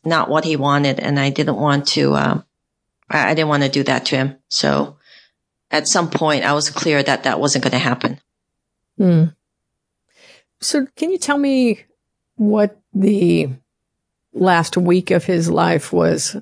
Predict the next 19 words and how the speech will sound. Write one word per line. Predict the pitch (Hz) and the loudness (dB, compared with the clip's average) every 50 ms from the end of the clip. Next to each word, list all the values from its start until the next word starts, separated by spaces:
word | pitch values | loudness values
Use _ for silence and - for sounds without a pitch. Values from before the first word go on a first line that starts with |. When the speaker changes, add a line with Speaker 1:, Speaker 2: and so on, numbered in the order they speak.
| - - | -6 -2
Speaker 2:
like | - 87 165 165 160 147 | 0 0 2 2 0 0
for, | - - - 175 170 165 156 165 156 156 139 - _ _ _ _ _ _ _ _ | -2 -2 0 2 2 4 4 2 2 0 0 -4 _ _ _ _ _ _ _ _
for | - 214 202 196 175 | 0 2 2 2 2
him | 147 202 196 196 202 202 180 | 0 0 0 0 0 2 2
and | 170 175 180 170 | 0 0 0 -2
for | - - 185 | -2 0 2
you? | 180 180 175 180 208 226 233 220 - - - _ _ _ _ _ _ _ _ _ _ _ _ _ _ _ _ _ _ - | 2 2 2 2 2 2 0 0 -4 -12 -20 _ _ _ _ _ _ _ _ _ _ _ _ _ _ _ _ _ _ -6
Speaker 1:
It | 220 | -6
was | 233 247 - 262 | -4 -2 -2 -2
a | 247 | -4
very | 247 - - - 202 214 220 208 | -4 -6 -2 0 0 2 2 0
unusual | - 175 185 185 185 190 185 208 202 202 175 160 | 0 0 0 0 0 0 0 0 0 -2 -2 -2
time. | - - - 185 202 196 160 143 | -2 -2 -2 0 0 0 0 0
I | 143 156 - | 0 0 0
actually | - 165 185 185 - - - 233 233 220 185 214 - | 0 -2 -2 -2 -4 -2 0 0 2 2 2 0 0
<laughs> | |
end | 185 190 180 185 214 | 0 -2 0 0 0
up | 180 170 - - | 0 0 0 0
being | 180 170 165 165 160 | 0 2 2 0 -2